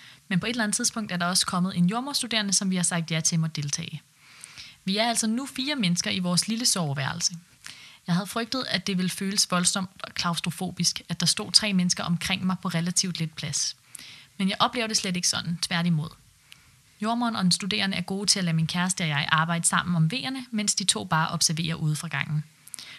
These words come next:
Og på andre tidspunkter betyder det, at der er tre par hænder, der trykker og masserer mig, og det er virkelig dejligt og hjælper mig meget med at slappe af under veerne. Jeg synes faktisk, at det er en rigtig, rigtig fin beskrivelse, hun laver her af, at sådan jordmødre og jordmorstuderende, de er der jo for at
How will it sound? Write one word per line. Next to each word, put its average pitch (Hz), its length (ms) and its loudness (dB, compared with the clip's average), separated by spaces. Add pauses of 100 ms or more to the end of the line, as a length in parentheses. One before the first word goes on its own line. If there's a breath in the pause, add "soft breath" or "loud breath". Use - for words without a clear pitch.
(140 loud breath)
Og 165 60 -8
på - 60 -8
andre 214 240 2
tidspunkter 214 480 0
betyder 175 340 0
det, 190 80 -2
at - 120 -4
der 165 60 0
er 160 60 2
tre 202 360 2
par 190 140 0
hænder, 180 260 0 (180)
der 185 60 -4
trykker 208 340 0
og 196 120 4
masserer 196 360 0
mig, 220 160 -4 (200)
og 185 120 -6
det 190 60 2
er 185 40 4
virkelig 214 380 -2
dejligt 175 320 0
og 180 100 0
hjælper 165 260 0
mig 160 140 2
meget 160 340 2
med 175 100 2
at 156 80 0
slappe - 280 -4
af 170 120 -2
under 151 180 -4
veerne. 156 400 -6 (1600 loud breath)
Jeg 190 120 -2
synes - 160 0
faktisk, 175 280 2
at 180 100 -4
det 180 60 4
er 175 40 4
en 170 120 0
rigtig, 185 240 0
rigtig 160 220 -2
fin 190 180 -2
beskrivelse, 185 420 0
hun 175 100 6
laver 165 260 0
her 185 180 0
af, 175 260 -2
at 175 180 -4
sådan 165 360 2 (880 loud breath)
jordmødre 214 680 -2
og 180 180 0
jordmorstuderende, 196 600 0
de 202 200 -2
er 175 100 2
der 196 100 0
jo 190 120 2
for 185 340 -2
at 170 100 4